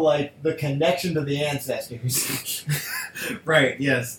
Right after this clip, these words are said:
Speaker 2: to your dead ancestors.
Speaker 1: Like, nothing makes you feel more like an animal than fucking starving to, like,
Speaker 2: Yes.
Speaker 1: holy shit, talk about just a brand new connection to the,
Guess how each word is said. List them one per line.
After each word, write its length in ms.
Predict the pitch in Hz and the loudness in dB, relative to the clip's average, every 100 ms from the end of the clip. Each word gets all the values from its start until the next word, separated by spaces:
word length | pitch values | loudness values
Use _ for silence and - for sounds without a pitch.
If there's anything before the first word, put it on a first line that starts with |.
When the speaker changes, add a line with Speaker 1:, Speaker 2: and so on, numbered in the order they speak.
| - | -2
Speaker 2:
to 80 | 135 | 0
your 160 | 127 | 2
dead 440 | 120 143 147 147 139 | 0 0 2 0 0
ancestors. 440 | 139 135 120 113 | 0 0 -2 4
Speaker 1:
Like, 160 | 220 262 | 6 8
nothing 240 | 330 294 | 8 8
makes 240 | 302 - | 4 4
you 80 | 294 | 2
feel 240 | - 254 190 | 4 4 6
more 140 | 233 | 6
like 160 | 220 175 | 6 2
an 100 | 151 | 0
animal 420 | 160 - 381 415 | 0 2 2 2
than 140 | 196 - | 0 -2
fucking 360 | 220 190 135 | -2 -2 -2
starving 640 | - - 180 180 214 269 269 | -6 -2 4 4 4 2 -2
to, 100 | 269 | 2
like, 360 | 208 196 139 - | 8 8 6 -6
Speaker 2:
Yes. 440 | 104 - - - - 156 | -14 -12 -14 -16 -8 4
Speaker 1:
holy 340 | 285 320 196 | 6 6 4
shit, 320 | - - 233 | 2 4 2
talk 200 | 208 247 | 2 0
about 180 | 247 214 | 0 0
just 160 | 196 160 | 0 0
a 40 | |
brand 460 | 135 123 202 220 202 | -2 0 0 0 0
new 120 | 208 | -2
connection 680 | - 143 156 - - 135 123 | -2 0 2 0 -2 -2 -2
to 100 | 127 | -2
the, 140 | 110 | -6